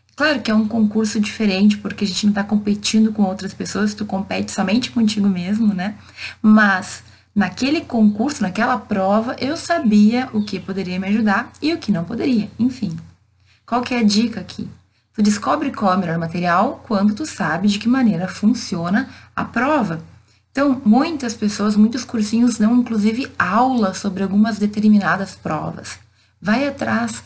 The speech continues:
dessas informações qualificadas, certo? Procura o material que funciona pro teu concurso, pra tua prova e que funcione pra ti.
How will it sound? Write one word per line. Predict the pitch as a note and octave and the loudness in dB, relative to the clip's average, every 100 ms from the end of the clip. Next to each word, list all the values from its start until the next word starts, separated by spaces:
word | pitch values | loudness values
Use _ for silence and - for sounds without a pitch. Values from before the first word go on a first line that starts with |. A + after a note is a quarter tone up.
| - _ - | -20 _ -4
dessas | G3+ G#3 G#3+ | 0 0 2
informações | G#3+ G#3 G#3 G3+ G#3+ - | 2 4 2 2 0 0
qualificadas, | - A3 A#3 A3 G#3+ G3+ F#3+ G3+ F3 F3+ - - _ _ _ _ | -2 0 0 -2 -4 -2 0 0 0 -6 -10 -12 _ _ _ _
certo? | _ F#3+ G3+ G#3 - - - _ _ | _ -2 0 -2 -6 -18 -20 _ _
Procura | A3 G#3 - C4 D4+ C#4 | 0 2 0 -2 0 2
o | B3 | 2
material | A3+ G#3+ G#3+ G#3 G#3+ | 2 2 2 2 2
que | G#3+ - F3 - - _ _ | -2 -8 -8 -10 -20 _ _
funciona | _ G3+ - - G3 B3 | _ -4 -2 0 0 0
pro | - | -2
teu | C4 | -2
concurso, | C4 A3 A3 A#3 | 0 0 -2 -2
pra | G#3+ | -6
tua | G3+ G3 | -6 -6
prova | F#3 F3+ G3 A#3 - - - | -4 -2 -2 -4 -10 -14 -8
e | C4 | -6
que | C#4+ | -4
funcione | - C#4 C4 A#3+ B3 C4 - - | -2 -2 -2 0 0 -2 -6 -6
pra | D#4 | -4
ti. | D#4 A#3+ A3 | -2 -2 -2